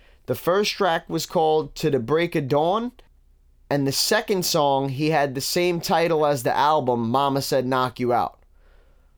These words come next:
Kool Moe Dee's final song dissing L L Cool J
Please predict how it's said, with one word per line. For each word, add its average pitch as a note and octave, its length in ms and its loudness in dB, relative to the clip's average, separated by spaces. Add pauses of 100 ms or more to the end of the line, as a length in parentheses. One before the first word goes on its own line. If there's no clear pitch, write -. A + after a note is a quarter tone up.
(200)
Kool B3 300 0
Moe G#3+ 240 2
Dee's F#3+ 420 -2
final G3 520 0
song E3+ 500 0
dissing E3 400 0
L D#3 260 2
L D3+ 200 2
Cool A3 340 0
J C#3+ 420 0